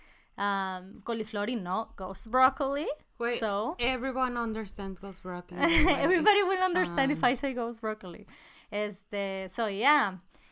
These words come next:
Speaker 1: Entonces, pues eso, si ustedes han leído el trabajo de Victoria o en general si les interesan los textos de fantasía, si les interesa, este, las carreras de escritura y todo esto,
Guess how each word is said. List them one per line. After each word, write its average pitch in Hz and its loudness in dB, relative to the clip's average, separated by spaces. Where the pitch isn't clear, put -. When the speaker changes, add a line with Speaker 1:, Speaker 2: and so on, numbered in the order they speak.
Speaker 1:
Entonces, 247 -2
pues 294 -2
eso, 427 2
si 294 -2
ustedes 359 2
han 381 8
leído 370 0
el 359 0
trabajo 262 2
de 277 2
Victoria 220 2
o 202 -2
en 214 -4
general 226 4
si - -4
les 226 -4
interesan 220 -2
los 214 -4
textos 226 -4
de 233 -2
fantasía, 226 2
si 220 -8
les 202 -8
interesa, 202 -2
este, 190 -10
las 190 -4
carreras 220 0
de 220 -4
escritura 240 -2
y 233 0
todo 233 -2
esto, 233 -4